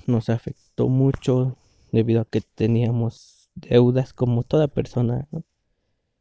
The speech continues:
Y pues sí nos afectó mucho porque ellos dejaron de trabajar y pues no podíamos dar los abonos o cosas así de las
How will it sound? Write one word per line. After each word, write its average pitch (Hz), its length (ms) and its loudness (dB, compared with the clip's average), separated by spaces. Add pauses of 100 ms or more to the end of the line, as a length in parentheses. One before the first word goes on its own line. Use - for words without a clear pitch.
(440)
Y 131 100 -6
pues - 260 -2
sí - 260 0
nos 113 220 0
afectó 117 360 -4
mucho 120 320 -4
porque 104 380 -4
ellos 117 240 -2
dejaron 117 400 -2
de - 100 -8
trabajar 123 680 -6
y 110 60 -2
pues - 460 -18 (400)
no 117 120 -4
podíamos 113 560 0
dar - 180 -2
los 104 320 -6
abonos 113 680 0
o - 60 -12
cosas - 380 -10
así - 340 -4 (1080)
de 87 500 -4
las - 460 -10